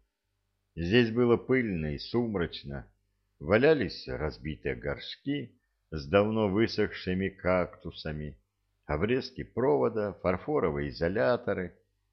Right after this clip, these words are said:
ржавый садовый инструмент. Кое-где цветные стеклышки повылетали, и быстрые струйки воды стекали по грязному полу, окну на пол,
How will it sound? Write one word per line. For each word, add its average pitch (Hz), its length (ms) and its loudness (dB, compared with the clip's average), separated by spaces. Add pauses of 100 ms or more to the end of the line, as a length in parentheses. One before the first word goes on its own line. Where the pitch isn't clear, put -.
(160)
ржавый 90 540 2
садовый 71 520 -4
инструмент. 90 760 -4 (1200)
Кое-где 92 640 4
цветные 82 640 -4
стеклышки 82 680 -6
повылетали, 78 880 -4 (420)
и 92 140 2
быстрые 135 500 2
струйки 123 480 -2
воды 104 360 2
стекали 85 640 0
по 76 180 -2
грязному 73 720 -2
полу, 73 480 -4 (180)
окну 101 440 4
на 110 340 2
пол, 107 460 -2